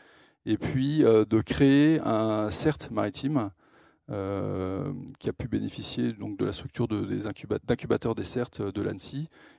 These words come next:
Et puis, euh, donc c'est une association France Cyber Maritime qui est basée à Brest et qui maintenant a plus de soixante adhérents, euh, et ça permet justement, bah, de, euh, que les acteurs du monde maritime, euh, puissent échanger entre eux, euh, échanger les bonnes pratiques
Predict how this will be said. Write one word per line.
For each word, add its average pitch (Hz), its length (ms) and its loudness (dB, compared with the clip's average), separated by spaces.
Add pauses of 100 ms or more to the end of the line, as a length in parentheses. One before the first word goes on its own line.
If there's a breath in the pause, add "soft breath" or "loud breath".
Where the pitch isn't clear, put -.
(120)
Et 104 100 -4
puis, 127 420 0
euh, - 60 4
donc 104 160 -4
c'est - 140 -4
une 104 100 -4
association 117 520 -6
France - 240 -2
Cyber 117 120 -4
Maritime 107 440 -6
qui - 100 -14
est 107 40 -4
basée 104 220 -4
à 104 60 -4
Brest 117 380 -2 (520 loud breath)
et 107 140 -4
qui - 180 -6
maintenant 127 480 8
a 117 80 10
plus - 220 0
de - 60 -2
soixante 135 480 2
adhérents, 117 640 4
euh, 107 640 4
et 107 140 2
ça 110 160 0
permet 113 300 2
justement, 120 520 0
bah, 120 120 0
de, 107 100 -2
euh, 107 360 4 (880 loud breath)
que 117 100 0
les 107 200 2
acteurs 127 640 6
du 110 140 -6
monde 131 140 6
maritime, 123 540 2
euh, 107 220 -2
puissent - 340 -6
échanger 120 420 -2
entre 113 260 -4
eux, 131 300 6
euh, 120 260 2
échanger 113 340 -2
les 107 40 -2
bonnes 104 160 -2
pratiques - 480 -8